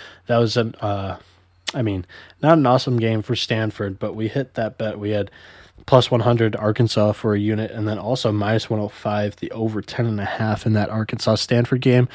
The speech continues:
for a unit as well. We went three and oh total yesterday for plus two and just over two and a half units, uh, because we also hit on the minus one forty Ole Miss play against Auburn. Ole Miss won five to one,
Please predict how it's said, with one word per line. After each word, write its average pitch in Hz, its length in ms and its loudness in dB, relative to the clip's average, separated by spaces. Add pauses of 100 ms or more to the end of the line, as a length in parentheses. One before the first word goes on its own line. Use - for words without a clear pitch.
(260)
for 117 200 2
a 104 60 4
unit 110 300 0
as 98 160 -2
well. 113 360 -2 (640)
We 127 100 8
went 127 240 6
three 147 280 6
and 127 100 6
oh 107 100 6
total 104 380 0
yesterday 107 480 -2
for 101 400 -8
plus - 340 -2
two 151 500 8 (140)
and 110 160 2 (140)
just - 240 2
over 139 260 8
two 135 240 6
and 127 80 6
a 117 60 4
half 113 240 0
units, 113 400 0 (480)
uh, 104 200 -2
because 101 320 -4
we 104 120 -2
also 117 340 2
hit 107 280 0
on 107 180 4
the 98 80 4
minus 113 400 4
one 123 180 4
forty 123 520 4 (380)
Ole 123 220 8
Miss 113 460 0
play 104 500 -2 (160)
against 104 540 -4
Auburn. 117 880 -2
Ole 117 140 4
Miss 110 280 0
won 104 240 -2
five 127 460 -6
to 120 100 0
one, 95 340 -4